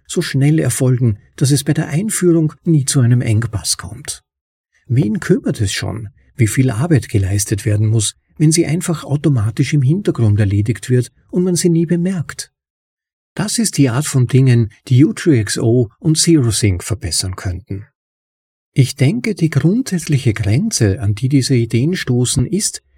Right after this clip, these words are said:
dass sie letztlich nur die Kosten für die Validierung der Autorisierung von Zustandsänderungen, also im Englischen State Changes, reduzieren können, ohne die Zustandsänderungen selbst komprimieren zu können.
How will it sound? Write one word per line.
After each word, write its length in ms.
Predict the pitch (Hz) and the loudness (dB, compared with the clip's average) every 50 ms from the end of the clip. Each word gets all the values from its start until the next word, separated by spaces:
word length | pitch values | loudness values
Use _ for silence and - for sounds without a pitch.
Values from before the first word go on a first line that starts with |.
| _ _ | _ _
dass 200 | - 156 131 - | -2 -2 0 0
sie 80 | 170 | 0
letztlich 480 | 147 143 147 - - - 175 151 - 156 | 0 0 0 -2 -2 -4 -4 -4 0 2
nur 100 | 147 143 | 2 2
die 140 | 143 151 135 | 2 0 -2
Kosten 480 | - - - 151 180 - - - 170 | -2 -8 -6 -6 -4 -2 -2 -2 -2
für 160 | 156 - 156 | 0 0 0
die 120 | 143 147 135 | 0 0 0
Validierung 640 | 139 139 135 131 - - 120 123 135 131 127 131 - - | 2 0 0 0 -2 0 0 2 2 2 2 0 -2 -4
der 100 | - 120 | -4 -2
Autorisierung 840 | 117 107 - 131 120 117 107 - - 123 127 151 147 135 135 135 135 - - - _ | -2 0 0 0 0 0 0 0 0 2 2 2 4 2 2 0 0 -4 -16 -20 _
von 220 | _ - 151 139 131 | _ 2 4 4 4
Zustandsänderungen, 1300 | - - - 160 185 175 - - 117 101 98 - - 104 101 95 87 95 92 90 78 78 78 92 - _ _ _ _ _ | 0 -2 -2 -2 -2 -2 -2 0 0 0 0 -2 -2 0 0 0 0 0 -2 -2 -6 -8 -10 -12 -14 _ _ _ _ _
also 200 | - - - 135 | -4 -2 0 2
im 80 | 127 | 0
Englischen 440 | 131 131 120 123 127 127 113 - 127 | 2 2 2 4 4 2 2 0 0
State 380 | 120 - - - 113 110 127 127 | 0 0 0 0 0 0 0 -2
Changes, 560 | - - 110 98 90 85 82 90 90 82 - | -2 -2 -2 -2 -2 -2 -4 -6 -6 -4 -4
reduzieren 560 | 92 87 - 98 - - - 95 92 85 80 | -6 -4 -4 -4 -4 -2 -2 -2 -2 -4 -8
können, 400 | - - 95 85 76 73 76 82 - _ _ _ _ _ _ _ | -8 -8 -8 -8 -8 -10 -16 -16 -18 _ _ _ _ _ _ _
ohne 300 | _ - 135 196 226 226 | _ -2 0 0 0 -2
die 160 | 214 - 165 | -2 -2 -4
Zustandsänderungen 1000 | - - - 135 175 190 - 185 175 170 - 151 120 127 131 135 127 127 135 139 | -2 2 0 0 0 0 -2 -2 -2 -2 0 0 2 2 2 2 2 2 2 2
selbst 400 | 131 - 113 98 92 92 - - | 0 0 0 0 0 -2 -4 -4
komprimieren 600 | - 113 107 101 - 120 117 117 120 131 139 139 | -2 -2 -2 0 0 2 2 4 4 4 2 2
zu 160 | 135 - 104 | 0 -2 -4
können. 440 | 95 - 98 80 78 78 85 107 104 | -4 -4 -6 -6 -6 -12 -14 -16 -18